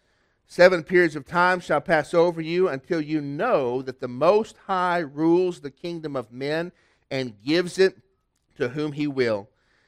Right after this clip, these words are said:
And as it was commanded to leave the stump of the roots of the tree, your kingdom shall be confirmed for you from the time that you know that heaven rules." When you finally, Nebuchadnezzar,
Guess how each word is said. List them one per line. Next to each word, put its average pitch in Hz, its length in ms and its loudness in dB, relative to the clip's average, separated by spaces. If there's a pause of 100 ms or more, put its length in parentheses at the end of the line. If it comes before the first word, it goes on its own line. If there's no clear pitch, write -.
(180)
And 131 280 -8
as 196 320 2
it - 120 -12
was 196 200 -2
commanded 127 640 -8
to - 140 -12
leave 147 360 -4
the 139 120 -6
stump - 540 -6
of 180 120 -6
the 151 100 -6
roots 185 340 -4
of 131 100 -14
the 113 80 -10
tree, 110 460 -12 (240)
your 160 200 0
kingdom 208 480 -8
shall 208 340 -6
be 196 160 -6
confirmed 196 920 -10 (160)
for 127 220 -4
you 107 480 -10 (380)
from 165 180 2
the 147 100 0
time 196 520 -2
that 151 240 -2
you 175 180 -6
know 139 580 0 (260)
that 135 120 0
heaven 143 380 -2
rules." 113 400 -6
When 147 180 -6
you 214 140 -6
finally, 170 720 0 (580)
Nebuchadnezzar, 127 760 -4